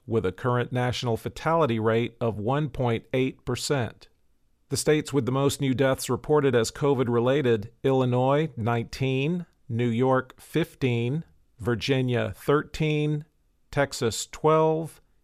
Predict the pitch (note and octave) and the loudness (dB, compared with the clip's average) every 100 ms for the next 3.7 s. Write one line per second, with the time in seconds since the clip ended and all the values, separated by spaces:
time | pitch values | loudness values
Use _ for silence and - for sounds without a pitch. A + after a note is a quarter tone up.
0 | _ _ - C3+ A#2+ - C#3 D3 C3+ A2+ | _ _ -2 0 0 0 -2 0 0 0
1 | A2 - D#3+ D#3+ B2 B2 C#3+ _ _ _ | -2 -4 -2 0 0 -2 -6 _ _ _
2 | _ _ A#2+ B2 A#2+ - C3 A#2+ B2 A#2 | _ _ -4 -2 -2 0 2 2 2 0
3 | A2+ B2 C3 B2+ A#2+ A2+ | -2 -2 0 2 0 -2